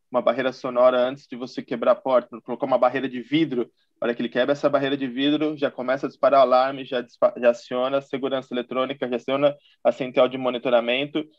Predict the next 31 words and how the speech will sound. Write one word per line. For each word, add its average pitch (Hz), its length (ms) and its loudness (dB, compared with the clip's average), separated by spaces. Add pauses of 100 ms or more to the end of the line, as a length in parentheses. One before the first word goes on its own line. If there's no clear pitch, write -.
(100)
isso - 160 -10
tem 139 100 -4
mais 127 200 0
tempo 139 220 -4
de 131 60 -4
reação 127 360 2
da 123 100 -2
polícia, 123 580 -2
da 120 120 -6
pronta 123 300 -8
resposta. 139 840 -4 (380)
Então, 139 500 -6 (220)
<clears throat> 151 460 -10
é, 123 840 -2 (300)
e 143 80 0
uma 143 180 -2
coisa 160 260 -2
também 143 200 -6
que 151 60 -6
eu 143 60 -4
senti 143 220 -12
um 143 80 -10
pouco 135 260 -8
falta, 139 320 0
e 127 40 -4
eu 123 60 0
acho 127 140 -4
que 143 100 -4
isso 135 180 -10
mudou 127 280 -6
bastante, 151 640 0